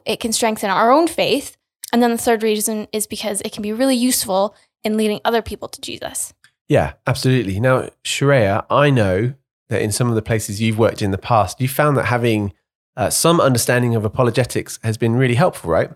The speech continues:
Speaker 2: Uh, do you want to talk about that a little bit?
Speaker 1: Yeah, like Dave said, in the past, I've worked with a lot of people who either knew very little about Christianity or were just very disenfranchised with anything that had to do with God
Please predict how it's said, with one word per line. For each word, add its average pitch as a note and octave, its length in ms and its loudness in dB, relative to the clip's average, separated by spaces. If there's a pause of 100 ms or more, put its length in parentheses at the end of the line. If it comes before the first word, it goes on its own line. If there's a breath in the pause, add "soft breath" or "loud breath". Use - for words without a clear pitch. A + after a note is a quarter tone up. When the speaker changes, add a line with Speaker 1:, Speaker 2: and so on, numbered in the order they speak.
(140)
Speaker 2:
Uh, A2 160 0
do B2+ 140 -2
you C#3+ 40 4
want C#3+ 160 2
to - 60 -6
talk A2+ 140 -4
about B2 160 0
that B2+ 160 0
a - 20 -2
little A#2+ 140 -2
bit? - 200 -6 (200)
Speaker 1:
Yeah, C#4+ 180 4
like A#3+ 160 4
Dave C4+ 180 -2
said, A#3+ 200 4
in G#3+ 80 0
the - 80 -6
past, A3+ 320 -4
I've C4+ 180 2
worked A#3+ 340 -2
with A3 360 -2
a G#3+ 40 0
lot A3+ 280 4
of - 100 -10
people F#3+ 380 -4
who G#3 400 0 (400 loud breath)
either A3 240 2
knew G#3+ 180 2
very G3 240 0
little C4 400 0
about C4 300 2
Christianity A3 640 -2
or A3+ 360 4
were G#3+ 220 -2
just G#3+ 260 -6 (100)
very A3+ 460 -2
disenfranchised G3+ 920 -2
with G3+ 200 -6
anything A#3 440 2
that F3+ 160 -6
had F#3 160 -4
to G3 80 -12
do F#3 240 -6
with F#3 240 -12
God C4 440 2